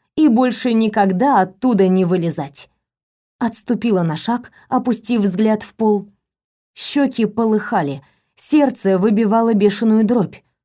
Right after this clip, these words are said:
Уже хотела извиниться, но не успела.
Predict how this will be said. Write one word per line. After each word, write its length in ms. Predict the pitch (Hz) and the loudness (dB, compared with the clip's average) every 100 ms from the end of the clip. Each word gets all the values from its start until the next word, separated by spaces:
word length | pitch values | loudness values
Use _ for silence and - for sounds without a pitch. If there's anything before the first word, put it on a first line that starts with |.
| _ _ _ | _ _ _
Уже 300 | 269 226 175 | -2 0 0
хотела 500 | 175 196 196 202 185 | -2 -2 0 2 2
извиниться, 760 | 180 170 185 214 220 - 139 127 _ _ _ _ - | 0 0 2 0 -2 -6 -8 -10 _ _ _ _ -2
но 300 | 269 233 202 | 2 2 2
не 140 | 185 | 2
успела. 600 | 170 165 - 139 120 - | 0 -4 -8 -12 -12 -16